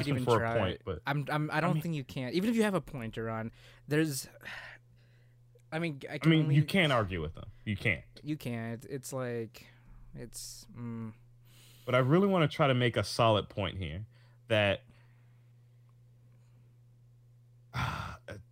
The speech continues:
Speaker 2: You're
Speaker 1: I wish I
Speaker 2: arguing
Speaker 1: was
Speaker 2: ab-
Speaker 1: more eloquent with stuff, but, like,
Speaker 2: You're arguing with the legitimacy of a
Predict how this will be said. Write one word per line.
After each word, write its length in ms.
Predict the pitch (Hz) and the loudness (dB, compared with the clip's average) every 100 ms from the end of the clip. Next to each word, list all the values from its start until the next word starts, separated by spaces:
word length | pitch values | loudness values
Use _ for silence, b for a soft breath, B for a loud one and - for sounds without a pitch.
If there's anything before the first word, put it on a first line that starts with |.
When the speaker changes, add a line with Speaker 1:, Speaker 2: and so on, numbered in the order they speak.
| - - - - | -20 -20 -20 -6
Speaker 2:
You're 180 | 120 120 | 0 4
Speaker 1:
I 40 | |
wish 120 | 139 135 | 4 6
I 40 | 127 | 2
Speaker 2:
arguing 40 | |
Speaker 1:
was 80 | 107 | 2
Speaker 2:
ab- 60 | |
Speaker 1:
more 180 | 117 135 | 2 4
eloquent 500 | 135 135 117 123 110 | 6 6 4 2 2
with 140 | 101 92 | 0 -2
stuff, 340 | - 95 92 - | 0 0 0 0
but, 100 | 92 | 2
like, 360 | 95 87 - - - - - - - - - _ - _ _ _ - - | 2 0 -6 -20 -20 -20 -20 -20 -20 -20 -20 _ -20 _ _ _ -18 -6
Speaker 2:
You're 120 | 139 | -2
arguing 280 | 135 139 135 | 0 0 -2
with 100 | 127 | -2
the 60 | |
legitimacy 720 | 123 120 123 120 113 - 117 | -4 -4 -4 -4 -6 -8 -8
of 120 | 110 | -8
a 120 | 104 | -8